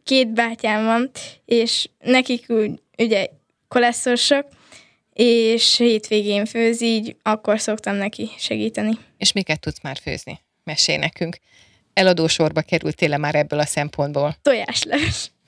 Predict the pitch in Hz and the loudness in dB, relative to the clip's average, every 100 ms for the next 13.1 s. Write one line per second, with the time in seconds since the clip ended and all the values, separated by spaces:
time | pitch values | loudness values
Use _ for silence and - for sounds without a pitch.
0 | _ 185 185 226 254 185 208 - _ - | _ 4 6 6 4 4 2 -2 _ 4
1 | 269 277 302 294 262 359 - - - - | 4 4 4 4 2 -4 -10 -6 0 2
2 | 180 143 151 156 156 156 165 180 160 151 | 4 4 2 2 -2 0 4 4 2 2
3 | 151 147 143 156 147 156 151 151 165 - | 2 2 0 0 -2 -2 0 0 -2 -6
4 | - 156 147 151 - 156 156 156 156 - | -6 -2 0 0 -4 -6 -4 -2 -2 -2
5 | 170 - 156 - 151 147 151 147 151 - | -6 -4 -6 -4 -4 -4 -6 -6 -8 -8
6 | 160 156 170 156 156 156 151 147 147 160 | -8 -6 -4 -4 -2 -2 -2 -2 -4 0
7 | 175 165 175 160 156 151 160 180 180 214 | 0 0 0 2 0 2 2 2 0 -4
8 | 214 _ - 202 190 165 160 160 160 160 | -6 _ 0 2 2 0 0 0 -2 -2
9 | - 156 160 160 214 - - 175 - 175 | -4 -4 2 4 4 2 0 4 4 2
10 | 165 165 160 165 170 190 180 208 185 160 | 2 2 2 -2 -2 -2 -2 -2 0 2
11 | 151 247 180 - 285 320 - - - - | 2 0 -4 -8 -6 -4 -6 -10 -20 -20
12 | _ 208 - 180 165 - - - 175 233 | _ -2 -2 0 0 -2 -10 -8 -6 -6